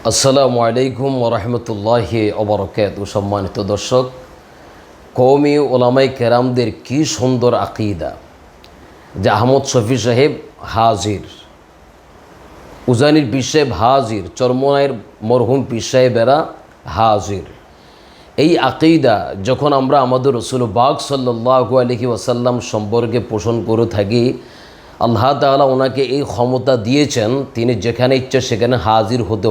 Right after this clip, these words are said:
পারেন। আল্লাহ নবী সাল্লাল্লাহু আলাইহি ওয়াসাল্লামকে আমরা দলিলের ভিত্তিতে হাজির নাজির বলার কারণে কওমি অঙ্গনের উলামায়ে কেরাম আমাদের বিরুদ্ধে বিভিন্ন প্রকারের কুৎসা রটনা করে থাকেন এবং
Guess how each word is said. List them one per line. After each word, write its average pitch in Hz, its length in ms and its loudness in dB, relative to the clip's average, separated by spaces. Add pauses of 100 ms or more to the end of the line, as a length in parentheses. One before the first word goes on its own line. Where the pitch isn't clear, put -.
পারেন। 110 280 2 (640)
আল্লাহ 127 320 0
নবী 131 320 2
সাল্লাল্লাহু 143 800 2
আলাইহি 135 320 0
ওয়াসাল্লামকে 117 760 -4 (100)
আমরা 117 240 0 (120)
দলিলের 156 580 4
ভিত্তিতে 123 540 -2
হাজির 117 480 2 (100)
নাজির 117 480 0 (680)
বলার 131 400 4
কারণে 117 380 -2 (160)
কওমি 127 300 2
অঙ্গনের 131 500 0
উলামায়ে 117 520 2
কেরাম 120 380 2 (140)
আমাদের 117 380 0 (120)
বিরুদ্ধে 117 400 -2 (120)
বিভিন্ন 135 340 0 (120)
প্রকারের 113 440 0 (380)
কুৎসা - 320 -2
রটনা 110 360 2
করে 107 260 0
থাকেন 101 360 0 (100)
এবং 117 200 2